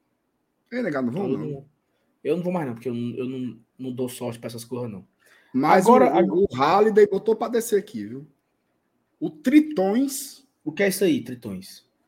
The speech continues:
Speaker 1: É, futebol americano.
Speaker 2: A galera vai, é?
Speaker 1: Sete jogos, sete vitórias.
Speaker 2: Ah, não.
Speaker 1: Na, na, na principal divisão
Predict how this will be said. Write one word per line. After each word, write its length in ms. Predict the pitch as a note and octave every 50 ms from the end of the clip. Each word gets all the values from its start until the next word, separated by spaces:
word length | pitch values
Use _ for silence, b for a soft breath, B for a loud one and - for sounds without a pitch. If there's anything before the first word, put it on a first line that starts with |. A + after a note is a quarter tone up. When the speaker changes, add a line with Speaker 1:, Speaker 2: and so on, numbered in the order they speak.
| _ _ -
Speaker 1:
É, 760 | - B2 C3+ C3+ C3+ C3+ C3 C3 B2+ B2 B2 A#2+ A#2 A#2 A2 A2
futebol 240 | - D3+ C#3+ D#3 E3+
americano. 500 | E3+ F#3+ F#3+ A3 - - A#2+ F#2 F#2 G2 _ _ _ _ _ _ _ _ _ _ _ _ _ _ _ _ _ _ _ _ _ _ _ _ _ _
Speaker 2:
A 60 | - B2
galera 280 | C3+ C3+ C#3 C3+ B2
vai, 260 | A2 B2 E3 F#3 E3+
é? 120 | F#3+ - - _ _ _ _ _ _ _ _ _
Speaker 1:
Sete 720 | _ - - - - - - - G3+ A3+ A3+ - - A#3+
jogos, 680 | F#3+ B2+ A#2 C#3+ D#3+ F3+ G3+ G3+ G#3 G3+ - - - -
sete 260 | - F#3+ G3 G3 - G3+
vitórias. 640 | G3 A3 - - - - - - - - - _ _ _ _ _ _ _ _ _ _ _ _ _ _ _ _ _ _ _ _ _ _ _ _ _ _ _ _ _ _ _ _
Speaker 2:
Ah, 120 | - C#3 C#3+
não. 120 | A#2 A2+
Speaker 1:
Na, 160 | A#2+ A#2+ - -
na, 200 | B2 C3+ C3 - - -
na 200 | B2 D3 E3 -
principal 600 | - - G#3+ A#3 A#3 - A3+ E3 - F3 F#3+ A#3
divisão 720 | B3+ A#3 B3 A3+ B3 A3+ E3 D3 C#3+ C#3 D#3 G3 A3+ B3